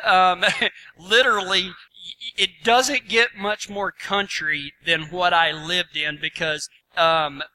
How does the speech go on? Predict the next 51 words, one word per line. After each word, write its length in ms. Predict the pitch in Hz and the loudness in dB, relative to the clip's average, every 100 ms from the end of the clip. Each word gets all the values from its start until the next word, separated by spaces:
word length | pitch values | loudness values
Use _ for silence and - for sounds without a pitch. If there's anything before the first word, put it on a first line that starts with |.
| - | -10
when 240 | 208 202 | -6 0
they 160 | 202 202 | 0 0
needed, 540 | 202 226 247 269 269 _ _ | 0 0 0 -2 -6 _ _
they 160 | 185 190 | -4 -2
needed 320 | 202 226 233 | -2 -4 -6
to 140 | 180 | -8
replumb. 960 | 160 175 208 196 - - 190 190 160 113 107 - - | -10 -8 -8 -10 -18 -6 -2 -2 -2 -10 -14 -20 -14
And 140 | - 190 | -6 0
so 180 | 240 240 | 2 2
instead 340 | 226 - 269 | 0 4 4
of 140 | 269 | 4
running 280 | 247 254 254 | 2 -2 -2
the 100 | 240 | -6
P 240 | - 247 247 | -4 -6 -4
V 140 | 240 | 0
C 280 | - 254 226 _ - | 0 0 -4 _ -6
pipes 340 | 220 220 226 - | 0 2 0 -2
underneath 520 | 202 202 196 220 - | -2 0 -2 -2 -2
the 100 | 185 | -2
house, 360 | 170 170 175 - | 2 2 2 -4
which 180 | 190 | -14
would 80 | 180 | -12
have 140 | 175 165 | -14 -12
required 480 | 170 - 196 196 | -14 -2 0 0
them 140 | 196 185 | -4 -8
to 60 | |
get 200 | 165 180 | -6 -4
under 200 | 180 185 | -4 -6
there 200 | 175 185 | -8 -8
with 160 | 185 180 | -8 -10
the 100 | 165 | -8
snakes, 720 | - - 180 196 226 - - - _ | -6 -4 -2 -2 -2 -4 -4 -4 _
they 140 | - 208 | 0 0
just 260 | 294 262 | 0 -4
ran 320 | 196 208 214 220 | 0 0 2 0
it 60 | 208 165 | -4 -2
right 240 | 185 214 | 2 2
across 380 | 214 - 214 - | 0 0 0 0
the 100 | 196 | -8
floor. 440 | - 180 170 113 - _ | -8 -8 -8 -10 -18 _
So 260 | - 233 220 | -2 2 4
as 240 | 208 240 240 | 4 4 2
you're 180 | 254 | -4
walking, 460 | 220 240 233 220 196 | 0 4 4 2 -2
there 140 | 196 | -2
was 160 | 190 175 | -2 -2
literally 440 | 208 240 190 180 165 | 2 2 2 -4 -4
P 220 | - 247 | -4 -4
V 120 | 240 | -2
C 200 | 240 233 | -2 -4
pipes 680 | 196 - 180 131 - - - | -4 0 2 2 0 -4 -4